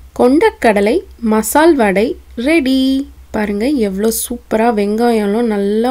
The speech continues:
உங்களுக்கு வறுத்து, பச்சை மிளகா, கொத்தமல்லி இலை எல்லாம் போட்டனால நல்ல வாசனையா ரொம்பவே டேஸ்டா இருக்கும் இந்த வடை.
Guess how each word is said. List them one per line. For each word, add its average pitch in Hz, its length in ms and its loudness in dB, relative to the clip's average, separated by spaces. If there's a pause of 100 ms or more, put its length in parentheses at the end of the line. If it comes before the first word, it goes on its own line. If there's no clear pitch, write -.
உங்களுக்கு 202 360 -4
வறுத்து, 196 380 -4 (340)
பச்சை 208 360 -4
மிளகா, 196 380 -2 (520)
கொத்தமல்லி 226 520 -2 (120)
இலை 190 220 -4
எல்லாம் 214 240 -4
போட்டனால 196 540 -4 (560)
நல்ல 202 240 -2 (180)
வாசனையா 214 760 -2 (180)
ரொம்பவே 240 520 2 (140)
டேஸ்டா 208 460 -2
இருக்கும் 190 280 -4
இந்த 185 220 -4
வடை. 180 240 -4